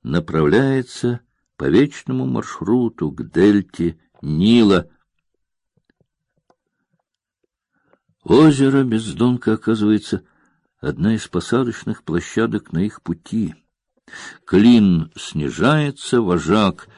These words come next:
старается посадить всю команду разом в одно касание. «Делай, как я, делай, как я, делай, как я!» кричит он. На мгновение эскадрилья как бы зависает и затем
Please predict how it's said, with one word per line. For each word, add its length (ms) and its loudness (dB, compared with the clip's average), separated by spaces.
старается 640 0
посадить 540 2
всю 440 2
команду 800 4
разом 680 2
в 100 -2
одно 340 2
касание. 880 0
«Делай, 440 2
как 260 -4
я, 480 -2
делай, 320 -2
как 240 -6
я, 560 0
делай, 300 4
как 280 -4
я!» 560 2
кричит 520 -2
он. 280 4
На 160 4
мгновение 680 6
эскадрилья 800 4
как 240 2
бы 160 6
зависает 960 4
и 120 4
затем 640 -4